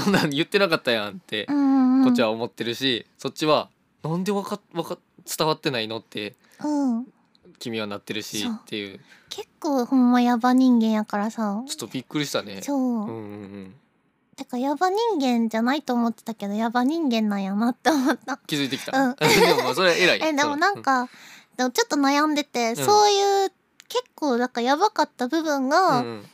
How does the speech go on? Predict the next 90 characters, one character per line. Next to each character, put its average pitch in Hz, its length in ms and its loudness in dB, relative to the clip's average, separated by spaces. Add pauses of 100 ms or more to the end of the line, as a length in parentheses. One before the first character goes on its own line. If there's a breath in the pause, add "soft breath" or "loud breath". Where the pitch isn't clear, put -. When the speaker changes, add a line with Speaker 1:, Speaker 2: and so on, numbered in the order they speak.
Speaker 2:
結 - 140 -20
構 220 100 -6
エ 240 100 -2
ス - 100 -4
エ 359 120 2
ヌ 381 120 -4
エ 403 60 2
ス - 80 -4
と 233 120 -8
か 233 120 -6
で 220 100 -6
は 214 80 -2
ウ 220 60 -4
ケ 294 220 -2
る 320 80 -2
や 277 140 2
ん。 - 20 -2
Speaker 1:
う 226 40 -4
ん - 40 0
う - 20 2
ん、 - 40 4
Speaker 2:
な 165 280 2
ん 139 40 0
か 135 60 -2
Speaker 1:
そ - 120 2
う 277 100 4
ね。 - 120 2
Speaker 2:
人 381 200 0
間 - 0 -
と 285 160 -2
し - 80 -8
て - 160 -12
ア 262 220 0
イ 339 120 0
ド 247 140 -2
ル 233 100 -4
と 226 100 -14
か - 120 -10
や 220 40 -4
っ 214 40 -16
て - 80 -20
た - 140 -12
ら、 - 0 -
Speaker 1:
う - 20 -6
ん。 - 20 -6
Speaker 2:
そ - 120 -10
っ - 80 -10
ち 392 140 -8
の 349 100 -2
方 233 140 -2
が 214 160 -6
ウ 220 80 -6
ケ 240 220 -4
る 262 80 -2
や 247 140 0
ん 214 80 -6
か。 220 260 -8
Speaker 1:
ま 208 100 -4
あ、 113 60 -6
そ 120 100 -8
の、 110 120 -12
そ 139 140 -6
こ 170 100 -2
が 170 140 2
魅 139 120 -4
力 139 200 -2
や 135 80 2
っ - 20 -16
た - 140 -6
ん 127 60 -6
じ 123 60 -4
ゃ 117 40 -6
な 120 100 -4
い 120 80 -4
か 131 80 -2
と 285 160 4
い - 20 0
う。 - 40 -2
Speaker 2:
そ 277 220 0
う 262 40 -4
そ - 0 -
う - 0 -
そ 262 260 -2
う 254 40 -4
そ 240 340 -4
う。 247 60 -16 (500 soft breath)
と - 100 -12
か 262 160 -2
思 262 220 2
っ 240 40 -4